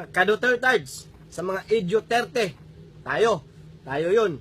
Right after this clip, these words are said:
Tinatawag at binansagan nila tayong Dutertards at i-Duterte. Ang video ito, it bothers me kasi marami rin mga kaibigan kong nag-P M sa akin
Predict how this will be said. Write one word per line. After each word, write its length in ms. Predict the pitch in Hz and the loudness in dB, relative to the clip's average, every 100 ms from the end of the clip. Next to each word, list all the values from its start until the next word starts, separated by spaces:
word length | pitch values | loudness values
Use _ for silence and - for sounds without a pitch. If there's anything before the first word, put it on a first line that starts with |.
| - | -10
Tinatawag 560 | 127 - 147 160 160 | -12 -4 -2 -2 -2
at 80 | 131 | -6
binansagan 480 | 151 156 151 147 156 | -6 -4 -4 -2 -2
nila 160 | 156 151 | -4 -4
tayong 400 | 151 151 143 139 | -2 -2 -4 -6
Dutertards 640 | 139 226 247 240 226 170 | -4 -4 -2 0 0 -2
at 160 | 185 165 | -10 -8
i-Duterte. 800 | 185 170 160 156 143 117 143 123 - - - - - | -6 -4 -6 -4 -6 -6 -8 -8 -10 -20 -20 -20 -8
Ang 160 | 165 190 | -6 -6
video 240 | 247 269 269 | -4 -2 -2
ito, 320 | 220 185 196 | 0 0 0
it 160 | 196 196 | -2 0
bothers 400 | 208 196 208 165 | 2 4 2 0
me 240 | 160 170 | -6 -4
kasi 400 | 170 170 165 160 156 - - | -4 -4 -2 -2 -4 -16 -14
marami 320 | 143 156 175 185 | -2 0 0 -2
rin 160 | 190 | -4
mga 240 | 185 165 175 | -4 -6 -6
kaibigan 320 | 170 170 165 | -6 -6 -8
kong 160 | 151 | -8
nag-P 320 | 151 147 160 156 | -8 -8 -8 -6
M 80 | |
sa 160 | 156 165 | -2 -2
akin 240 | 139 123 | -2 -8